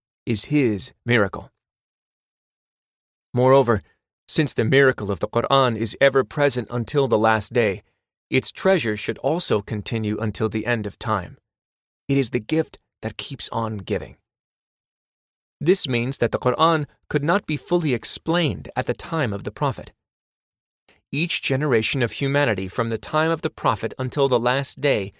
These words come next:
will continue to discover hidden treasures and wondrous meanings within the Holy Book. Let's clarify this point further.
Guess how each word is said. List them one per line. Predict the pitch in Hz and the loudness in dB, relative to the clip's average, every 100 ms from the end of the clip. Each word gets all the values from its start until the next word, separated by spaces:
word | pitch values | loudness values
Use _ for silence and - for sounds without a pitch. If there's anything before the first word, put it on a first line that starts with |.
| _ - | _ -6
will | 143 | -2
continue | - 131 - 180 175 117 | -2 -4 -4 -4 -2 -2
to | |
discover | 110 110 - 113 110 | -2 -2 0 0 -2
hidden | 104 156 175 | -4 -4 -6
treasures | - - 120 104 98 - _ | -4 0 0 0 -4 -6 _
and | - 135 | -2 0
wondrous | 127 170 165 147 117 | 0 0 0 0 0
meanings | 120 143 98 87 - - 127 | 0 0 -2 -4 -12 -8 -4
within | 127 147 104 | -2 -2 -2
the | 104 | -2
Holy | 113 98 | -2 -2
Book. | 104 113 - _ _ _ _ _ _ _ _ _ _ _ _ _ _ _ _ _ - | -6 -6 -8 _ _ _ _ _ _ _ _ _ _ _ _ _ _ _ _ _ -2
Let's | 160 - | -2 0
clarify | 175 147 123 117 107 | 4 6 6 2 2
this | 104 | 0
point | - 117 101 | -4 -4 -6
further. | - 110 - - | -4 -6 -6 -16